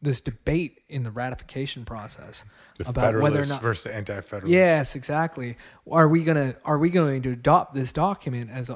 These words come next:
Speaker 1: as our Constitution?
Speaker 2: It wasn't,
Speaker 1: And
Speaker 2: and it wasn't adopted until actually seventeen eighty-nine.
Speaker 1: Right. Um, and you had states, uh, like, uh, New York, uh, and Virginia, for example, that they ratified it, but they put a clause in that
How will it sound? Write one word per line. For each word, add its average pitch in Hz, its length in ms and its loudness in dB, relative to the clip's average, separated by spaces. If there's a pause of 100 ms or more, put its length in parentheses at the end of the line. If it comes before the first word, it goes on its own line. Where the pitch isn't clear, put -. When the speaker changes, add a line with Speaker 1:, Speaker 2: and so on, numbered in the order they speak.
(100)
Speaker 1:
as 123 100 -8
our 110 140 -8
Constitution? 113 1080 -6
Speaker 2:
It - 80 0
wasn't, 156 300 4
Speaker 1:
And - 100 -10
Speaker 2:
and 110 60 -4
it 107 100 -4
wasn't 104 260 -6
adopted 101 320 -8
until 95 160 -10
actually 101 260 -8
seventeen 98 460 -10
eighty-nine. 95 600 -10
Speaker 1:
Right. 139 360 -2 (540)
Um, 143 380 4 (440)
and 165 240 6 (160)
you 170 300 -6
had 214 320 0
states, - 580 -2 (320)
uh, 127 360 -4 (120)
like, 139 380 -4 (240)
uh, 127 140 -6
New 123 180 -6
York, 147 680 0
uh, 123 400 -6
and 127 260 -6
Virginia, 135 520 -2
for 123 140 -12
example, 117 520 -12 (460)
that 135 300 0 (240)
they 185 100 8
ratified 202 640 4
it, - 160 -20 (600)
but 170 140 4
they 175 100 2
put 254 200 6
a - 40 -2
clause 202 440 0
in 156 140 -2
that 123 260 -8